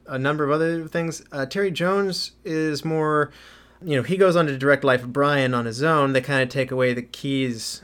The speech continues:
of the car for the Monty Python vehicles from Terry Gilliam because he was so into that aesthetic. But you can see that coming through in his own work. But I like,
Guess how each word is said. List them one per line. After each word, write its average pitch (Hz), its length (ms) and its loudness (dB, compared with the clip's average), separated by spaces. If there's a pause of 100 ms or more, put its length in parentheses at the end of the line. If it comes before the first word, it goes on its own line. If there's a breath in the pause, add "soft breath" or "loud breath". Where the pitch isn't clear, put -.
(100)
of 127 140 -4
the 127 100 -6
car 135 420 4
for 123 160 -12
the 120 60 -6
Monty 120 260 -2
Python 147 560 -2
vehicles 120 560 -4 (140)
from 120 500 -6
Terry 123 240 -2
Gilliam 139 440 0
because 123 460 -4
he 123 160 -6
was 135 380 0
so 120 360 -2 (400 soft breath)
into 151 360 -2
that 117 260 -2
aesthetic. 151 560 -2
But 123 200 -4 (340 soft breath)
you - 100 -14
can 202 160 -8
see 202 180 -6
that 196 220 -2
coming 151 220 0
through 151 160 -2
in 151 80 2
his 131 120 -2
own 127 200 0
work. 147 200 -2
But 120 120 -2
I 160 100 0
like, 214 320 -4